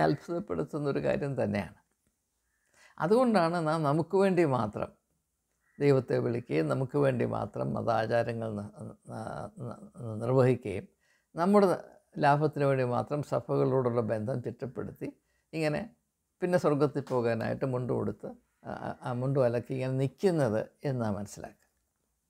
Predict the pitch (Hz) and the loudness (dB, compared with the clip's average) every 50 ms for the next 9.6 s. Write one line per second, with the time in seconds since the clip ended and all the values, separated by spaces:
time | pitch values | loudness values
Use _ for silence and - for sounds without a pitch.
0 | _ _ _ _ _ _ _ _ _ _ _ _ _ _ _ _ _ _ _ _ | _ _ _ _ _ _ _ _ _ _ _ _ _ _ _ _ _ _ _ _
1 | _ _ _ _ _ _ _ _ _ _ _ _ _ - 226 208 190 185 226 - | _ _ _ _ _ _ _ _ _ _ _ _ _ 0 4 4 6 6 4 0
2 | - _ _ _ _ _ _ _ _ _ _ _ _ _ _ _ _ _ _ _ | -4 _ _ _ _ _ _ _ _ _ _ _ _ _ _ _ _ _ _ _
3 | _ _ _ _ _ _ _ _ _ - - 180 196 208 208 - - 254 247 240 | _ _ _ _ _ _ _ _ _ -6 0 2 2 2 0 -2 -4 -2 0 0
4 | 233 220 208 196 214 214 - - 208 - - 156 139 147 139 - - - 139 139 | 0 2 2 2 2 0 -2 -4 -6 -4 -2 -2 0 -2 -2 -4 -4 -2 0 2
5 | 135 127 123 - 120 113 104 - - - - - - - - - - - - - | 2 2 2 2 2 0 0 0 -2 -6 -12 -14 -16 -16 -16 -20 -20 -16 -8 -2
6 | 120 131 131 - - 151 151 147 131 123 117 110 110 104 - - 82 76 - _ | 0 0 0 0 -2 0 0 0 2 2 0 0 0 -4 -8 -10 -14 -14 -16 _
7 | _ _ _ _ _ _ _ _ _ _ _ _ _ _ _ _ _ _ _ _ | _ _ _ _ _ _ _ _ _ _ _ _ _ _ _ _ _ _ _ _
8 | _ - 123 135 156 175 190 180 160 165 160 160 135 127 120 127 127 - - 156 | _ -4 0 2 2 6 4 4 4 4 2 4 4 4 4 4 0 -2 0 -2
9 | 147 147 147 143 135 127 120 120 117 120 120 120 | 0 0 2 0 0 0 0 0 0 0 -2 -2